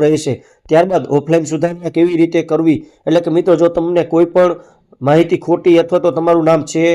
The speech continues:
અથવા તો સુધારવાનું છે, નામ કમી કરવાનું છે, તો તેને ઓફલાઈન કેવી રીતે પ્રોસેસ કરવી. તો મિત્રો જો તમને ઓનલાઈન ન આવડે તો તમારા વિસ્તારના બી એલ ઓ એટલે કે બૂથ લેવલ ઓફિસર અથવા તો ગ્રામ પંચાયત અથવા તો ચૂંટણી કચેરી પર જઈ શકો છો. ત્યાંથી ફોર્મ છ અથવા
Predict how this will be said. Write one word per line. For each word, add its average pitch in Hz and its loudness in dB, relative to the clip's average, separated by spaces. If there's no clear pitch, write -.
અથવા 156 -6
તો 156 -6
સુધારવાનું 156 2
છે, 165 0
નામ 151 0
કમી 151 -4
કરવાનું 160 0
છે, 165 -2
તો 160 0
તેને 170 4
ઓફલાઈન 160 0
કેવી 175 4
રીતે 170 0
પ્રોસેસ 156 -2
કરવી. 175 4
તો 156 -4
મિત્રો 156 0
જો 170 2
તમને 170 0
ઓનલાઈન 170 2
ન 175 4
આવડે 170 4
તો 160 0
તમારા 165 2
વિસ્તારના 165 0
બી 156 4
એલ 175 4
ઓ - 6
એટલે 165 -2
કે 165 -2
બૂથ 160 0
લેવલ 156 4
ઓફિસર 170 0
અથવા 160 0
તો 165 2
ગ્રામ 147 2
પંચાયત 165 0
અથવા 160 -2
તો 156 0
ચૂંટણી 165 -4
કચેરી 160 -2
પર 156 0
જઈ 156 0
શકો 160 -2
છો. 175 0
ત્યાંથી 170 0
ફોર્મ 165 2
છ - -8
અથવા 156 0